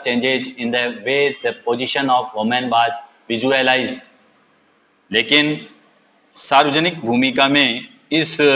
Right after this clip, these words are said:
बढ़ोतरी का मतलब ये नहीं था कि स्थिति में कोई भारी change आने वाला था, कोई ग्रेट change आने वाला नहीं था। जैसे वुमेन्स ने इनमें हिस्सा लिया तो इससे ये नहीं लगता था कि जो है moments में जो है ज़्यादा change आएगा,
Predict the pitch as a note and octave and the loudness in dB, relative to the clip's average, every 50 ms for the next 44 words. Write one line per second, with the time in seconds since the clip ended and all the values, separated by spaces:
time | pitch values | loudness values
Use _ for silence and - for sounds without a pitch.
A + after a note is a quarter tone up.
0 | C3 B2 A#2+ B2 B2+ B2+ A#2+ A#2 A#2+ B2 A#2+ B2 C3+ B2 C3+ B2+ A2+ A2+ - A2+ | 4 2 0 -2 -4 -4 -2 -2 -2 -2 -2 -2 -2 0 0 0 0 -2 -2 -2
1 | A#2+ A#2+ A2+ G#2+ A2 C3 C3 C3+ C3+ C3 - A#2+ A#2+ A#2+ A2 G#2 G2+ G#2 - - | -2 -2 0 0 0 0 0 0 -2 -2 0 2 4 4 4 2 0 -4 -10 -16
2 | - - _ _ _ _ D3+ D3 D3 C#3+ D3 - - C#3 A2+ C#3 C#3 C#3 C#3 A#2+ | -20 -20 _ _ _ _ -2 0 0 0 0 -2 -4 -4 -2 0 0 0 0 0
3 | C3+ C3+ C#3 C3 B2+ A#2+ A#2+ B2+ B2 - A2 A2 A2 A#2+ A#2+ A2+ B2 A#2+ B2+ B2+ | 2 2 2 2 2 0 -2 -4 -6 -6 -4 -2 -2 0 0 0 0 0 0 0
4 | B2 A#2 A2+ B2 A#2+ A2+ G#2+ A2 A2 - - _ _ _ _ _ _ _ G#2+ A2 | 0 0 0 2 2 2 0 -2 -6 -12 -18 _ _ _ _ _ _ _ -4 -2
5 | A2+ A#2 A#2 A2+ A2+ A#2 A#2 A2+ A2 A2+ B2 - A#2 A2+ - - _ _ _ A#2 | -2 0 0 2 2 0 0 0 2 2 2 0 -2 -6 -12 -20 _ _ _ -2
6 | A#2 A#2 A#2 A#2 G#2+ A2 - _ _ _ _ _ _ _ G#2 G2+ G2 F#2 A2+ A#2 | -2 0 -2 -4 -6 -10 -14 _ _ _ _ _ _ _ -18 -18 -10 -6 -4 -2
7 | B2 B2 - - B2 A#2+ B2 B2 A#2 A#2 A2 A2 A2+ A#2 A2+ A#2 A#2 A#2+ B2 C3 | -2 -2 -2 -4 -4 -2 -2 0 0 0 0 0 0 0 0 0 0 -2 -2 -4
8 | - B2+ B2+ B2+ A#2+ A#2+ A#2+ A2+ A2+ B2 B2 A#2+ A#2 A#2 G#2+ A2 A2 A#2 B2 B2+ | -2 0 0 0 0 -2 -4 -4 -4 -4 -4 -4 -6 -6 -6 -4 -4 -4 -4 -4
9 | A#2+ - - B2+ B2+ A#2+ A#2 A#2+ B2 A#2+ A#2 A#2 - _ _ _ _ _ _ - | -6 -6 -6 -6 -6 -6 -6 -8 -6 -8 -8 -10 -12 _ _ _ _ _ _ -10
10 | G#2+ - - A#2+ A#2 A2+ A#2 A#2+ C3 B2 A2 G#2+ - - - - - - _ _ | -8 -4 -2 -2 0 0 0 2 2 2 2 0 -2 -6 -10 -16 -18 -20 _ _
11 | - C#3 C#3 C3 - C#3+ C#3+ C#3 C#3+ D3+ D3+ D#3+ D#3 C#3+ C3 A2+ C3+ C3 A#2 C3 | -4 -4 -4 -2 -2 -2 0 2 2 2 2 0 0 -2 -2 0 -2 -2 2 2
12 | B2+ B2+ A#2+ A#2+ B2+ B2+ B2 A#2+ B2 B2 A#2+ A#2+ B2 B2+ B2 A#2 A#2 A2 A2 A2+ | 2 2 2 0 -2 -2 -2 -2 -2 -2 0 0 0 0 0 -2 -4 -4 -4 -4
13 | A#2+ B2+ A#2+ - A2 A#2 A#2+ A2+ A#2+ A#2 A2+ A2+ A2+ G#2+ G#2+ G#2+ A2+ A2+ A2 - | -4 -4 -6 -6 -8 -8 -8 -4 -2 0 0 0 0 0 0 0 0 -2 -2 -2
14 | A2+ A2+ A2+ A#2 A2+ A#2 A2+ A#2 A#2 | -4 -2 0 0 0 0 0 0 -2